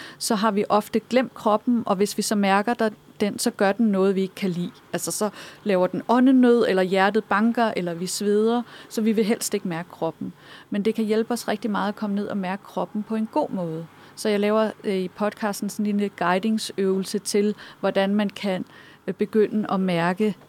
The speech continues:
øh, sin krop på en måde, der egentlig kan berolige vores nervesystem. Så det tror jeg vil være rigtig godt for dig.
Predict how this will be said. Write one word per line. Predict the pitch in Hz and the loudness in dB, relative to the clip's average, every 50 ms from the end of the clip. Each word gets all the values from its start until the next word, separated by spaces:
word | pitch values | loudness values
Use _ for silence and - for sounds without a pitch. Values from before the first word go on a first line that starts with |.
| - - - | -20 -12 -6
øh, | - 180 175 160 165 - 180 180 | -4 -4 -2 -2 -2 -4 -4 -6
sin | - - 190 190 | -6 -4 -4 -4
krop | - - - 240 247 240 - - | -4 -2 0 0 0 0 -2 -2
på | - 233 | 0 0
en | 220 202 | 2 2
måde, | 202 196 190 190 202 202 | 4 4 4 4 4 2
der | 202 214 202 - | 2 0 -2 -2
egentlig | - 196 185 202 - | -2 -2 -4 -4 -4
kan | - 208 196 | -4 -4 -2
berolige | - 202 196 - - 254 254 226 226 220 208 180 | -2 -4 -4 0 0 2 2 2 2 2 0 0
vores | 185 185 180 - - | 0 -2 -2 -4 -4
nervesystem. | 190 170 170 175 175 - 170 175 - - 160 - - 160 - _ _ _ _ - - - - - - _ _ _ | -4 -4 -4 -4 -6 -6 -8 -8 -8 -8 -8 -8 -8 -12 -12 _ _ _ _ -20 -20 -20 -20 -20 -20 _ _ _
Så | - - 214 | -6 -6 -4
det | - - 233 240 | 0 0 0 0
tror | - - 226 220 | 0 -2 -4 -2
jeg | 202 196 | -2 0
vil | 202 208 180 | -2 -2 -2
være | 196 185 185 | -2 -4 -2
rigtig | - 202 220 - - 220 | -2 -4 -4 -2 -4 -4
godt | - 190 185 190 - | -4 -4 -4 -4 -6
for | - - - 180 180 | -8 -8 -6 -6 -4
dig. | 180 185 | -6 -8